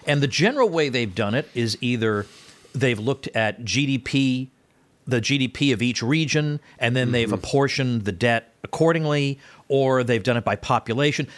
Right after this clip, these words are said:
Speaker 1: In other words, yeah, it's, it's a thorny issue, but it's not absolutely impossible. Where there's a will, there's a way. I mean, you figure something like that out. You could also figure out wh-, whatever, common properties. You just negotiate that.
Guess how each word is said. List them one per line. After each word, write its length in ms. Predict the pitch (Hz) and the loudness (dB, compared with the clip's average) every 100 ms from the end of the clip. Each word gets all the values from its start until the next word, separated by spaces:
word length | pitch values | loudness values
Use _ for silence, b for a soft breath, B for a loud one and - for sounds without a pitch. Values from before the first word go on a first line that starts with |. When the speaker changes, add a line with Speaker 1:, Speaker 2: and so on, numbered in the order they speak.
| B | B
Speaker 1:
In 60 | 220 | 0
other 140 | 254 | 2
words, 240 | 220 196 226 | 4 2 2
yeah, 220 | 262 175 | 2 2
it's, 320 | 214 - - - | 0 -2 -6 -4
it's 220 | 208 - | -2 0
a 80 | 147 | -4
thorny 560 | - 202 190 170 143 | 0 2 4 2 2
issue, 320 | 220 - 240 220 | 0 0 -4 -2
but 160 | 185 | 0
it's 160 | 160 170 | -2 -2
not 260 | 175 156 - | -2 -2 0
absolutely 840 | 120 127 - 120 113 135 139 117 101 | 0 -2 -4 -4 -2 -2 0 -2 -2
impossible. 580 | 95 127 139 110 82 | -2 2 0 0 -6
Where 180 | 107 127 | -2 0
there's 180 | 127 117 | 0 0
a 60 | 104 | 0
will, 300 | 123 135 113 | 0 2 0
there's 200 | 104 95 | -2 -2
a 40 | |
way. 340 | 104 123 - | 0 0 -2
I 40 | 76 | -8
mean, 120 | 98 | -6
you 100 | 107 | -6
figure 400 | - - 135 113 | -8 -6 -4 -2
something 300 | - 110 101 | -4 -4 -2
like 200 | 101 95 | -2 -2
that 200 | 104 92 | -2 0
out. 220 | 123 95 - B B | 0 -2 -8 B B
You 100 | 180 | -2
could 100 | 190 | 2
also 300 | 185 180 165 | 2 0 -2
figure 380 | - 151 127 117 | -2 -2 0 0
out 220 | 113 107 | 0 -4
wh-, 260 | 127 127 135 | -6 -8 -2
whatever, 440 | 131 123 95 87 | 0 2 0 -6
common 420 | - 135 120 104 | -6 -2 -2 -4
properties. 800 | - 131 120 120 110 107 101 - B B B | 0 0 0 0 -2 -2 -2 -6 B B B
You 100 | 202 | -2
just 140 | 208 | 0
negotiate 600 | 180 135 160 160 101 82 | 0 2 2 2 -4 -4
that. 340 | 110 117 - | -2 -2 -2